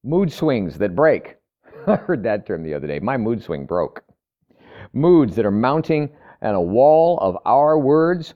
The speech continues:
wind up falling short. Sir Newton's second law applies as well. It states that the total change of an object's motion or its position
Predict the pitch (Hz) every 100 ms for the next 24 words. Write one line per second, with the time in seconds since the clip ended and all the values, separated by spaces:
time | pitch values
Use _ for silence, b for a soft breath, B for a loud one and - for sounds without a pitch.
0 | _ - 107 127 143 139 160 - _ _
1 | _ 110 117 127 131 123 _ _ _ -
2 | 82 55 - _ _ _ _ _ _ _
3 | _ _ _ _ _ _ _ _ - 180
4 | 175 175 143 - 220 233 170 80 80 64
5 | 87 _ _ _ _ _ _ _ _ _
6 | - 117 107 104 104 101 80 64 - -
7 | 185 185 - - - 175 247 247 - 190
8 | 170 107 98 107 101 107 104 123 107 101
9 | - 92 73 - 92 139 - _ _ _
10 | _ 92 98 110 - 156 101 90 78 -